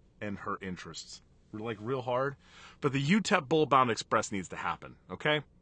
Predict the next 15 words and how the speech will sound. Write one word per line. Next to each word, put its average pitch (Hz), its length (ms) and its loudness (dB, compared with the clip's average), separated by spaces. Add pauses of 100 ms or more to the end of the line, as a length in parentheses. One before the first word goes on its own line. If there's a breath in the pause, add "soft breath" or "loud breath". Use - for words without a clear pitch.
(140)
They 107 80 0
made 131 160 2
a 110 40 -2
bowl 175 300 6
last 160 320 6
year. 156 160 0
We 123 160 -2
were 85 140 -6 (100)
all 151 220 2
excited 123 360 -2
about 98 280 -2
it. 98 120 -4 (560 soft breath)
And 104 220 -2
then, 101 440 -2
uh, 92 840 0